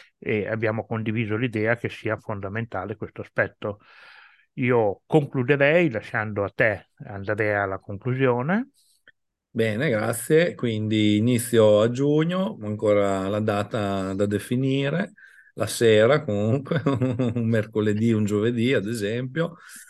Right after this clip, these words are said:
Speaker 2: online, eh, pausa ad agosto, poi si fa luglio, settembre, ottobre, novembre, perché comunque gli incontri sono diciotto, quindi diciotto incontri online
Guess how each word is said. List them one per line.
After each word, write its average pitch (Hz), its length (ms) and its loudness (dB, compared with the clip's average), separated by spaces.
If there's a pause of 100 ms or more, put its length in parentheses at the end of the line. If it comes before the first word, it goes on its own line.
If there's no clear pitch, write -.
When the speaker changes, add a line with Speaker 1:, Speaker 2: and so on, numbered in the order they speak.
(160)
Speaker 2:
online, 113 800 2 (520)
eh, 104 380 -2
pausa 110 800 4
ad 107 120 0
agosto, 151 800 2
poi 104 280 0
si - 160 -6
fa 98 200 -4
luglio, 113 440 2
settembre, 107 500 -2
ottobre, 107 340 2
novembre, 123 480 0
perché 95 160 -2
comunque 117 320 -2
gli 113 60 0
incontri 117 500 -2
sono 113 220 -4
diciotto, 95 680 0
quindi 101 420 -2 (560)
diciotto 107 440 0
incontri 110 440 0
online 120 800 2